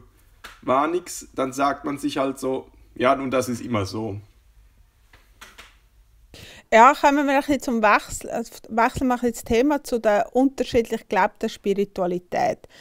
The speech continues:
Speaker 2: Also die Fangemeinde von der Freigeister wächst ja ra-, rapide zu, also das unkonventionelle Heiraten. Ähm,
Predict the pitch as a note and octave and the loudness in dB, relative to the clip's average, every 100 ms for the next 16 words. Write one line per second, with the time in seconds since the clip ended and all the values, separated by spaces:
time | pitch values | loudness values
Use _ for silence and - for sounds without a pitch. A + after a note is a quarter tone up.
0 | - - - A3 A#3+ - B3+ G#3 C#4+ F#4 | -20 -4 0 4 2 2 4 4 2 -4
1 | - D4 B3 A#3+ - B3 A3+ A3 G3 - | -2 0 2 0 -2 -6 -6 -4 -2 0
2 | C4 D4 B3 B3 - - F#3+ F3 F#3 - | 0 2 2 0 -2 -6 -2 0 0 -4
3 | - - F3 - - - G#3 - - - | -14 -6 -2 -2 -4 -8 -8 -8 -14 -6
4 | - G3 - A3 A#3 G3+ - F#3 F#3+ D3+ | -2 -2 0 0 2 0 -2 0 2 2
5 | F#3+ G#3+ A3 - - - C4+ D#4 D#4 - | 0 -2 -4 -4 -10 2 4 4 2 0
6 | C4 B3 A#3+ A#3+ B3 A3 G3+ G3+ G3+ F#3+ | 2 4 2 2 0 4 4 4 2 -2
7 | - F#3+ G#3+ F3 A#2 G#2 _ D3 A#2 - | -6 -2 2 2 2 -2 _ -4 -4 -10
8 | - - - - _ - G3+ G#3 | -20 -20 -20 -20 _ 2 4 2